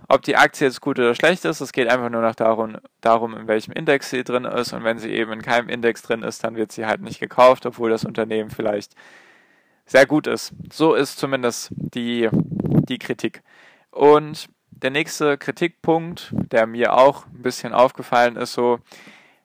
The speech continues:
dass es immer mehr E T Fs gibt, die versuchen, sozusagen eine aktive Strategie zu verfolgen. Es gibt zum Beispiel E T Fs,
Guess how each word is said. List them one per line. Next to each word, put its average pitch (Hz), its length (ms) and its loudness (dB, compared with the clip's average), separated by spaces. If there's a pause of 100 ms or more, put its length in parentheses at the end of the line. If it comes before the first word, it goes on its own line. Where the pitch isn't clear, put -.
dass 123 400 2 (120)
es 135 220 -4
immer 175 200 2
mehr 151 220 2
E 151 80 -8
T - 180 -10
Fs - 280 2
gibt, 180 240 -4
die 151 80 -2
versuchen, 160 560 -2
sozusagen 131 680 0
eine 113 540 -2 (260)
aktive 135 540 -4
Strategie 120 520 -4
zu - 140 -12
verfolgen. - 600 -10
Es 156 200 0
gibt 160 180 -4
zum - 160 -10
Beispiel 110 380 2
E 113 60 -14
T - 160 -14
Fs, - 300 -2